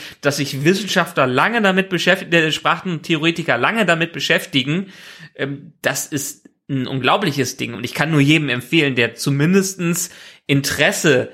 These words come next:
dafür bekommen hat durch die Serie oder durch die Filme, lest euch mal ein bisschen in die Bücher ein.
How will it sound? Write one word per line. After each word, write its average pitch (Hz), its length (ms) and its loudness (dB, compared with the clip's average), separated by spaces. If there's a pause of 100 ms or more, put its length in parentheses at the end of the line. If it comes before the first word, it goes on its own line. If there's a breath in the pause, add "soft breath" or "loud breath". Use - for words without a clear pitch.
(100)
dafür 131 300 0
bekommen 123 400 0
hat 120 120 0
durch 120 120 0
die - 160 -4
Serie 143 420 4
oder 120 160 6
durch 120 220 -2
die 120 120 -6
Filme, 139 380 2 (340 loud breath)
lest 175 320 -4
euch 139 140 -2
mal 123 100 -2
ein 113 120 -8
bisschen 160 320 0
in 131 120 -6
die 123 100 -2
Bücher 147 440 0
ein. 113 220 0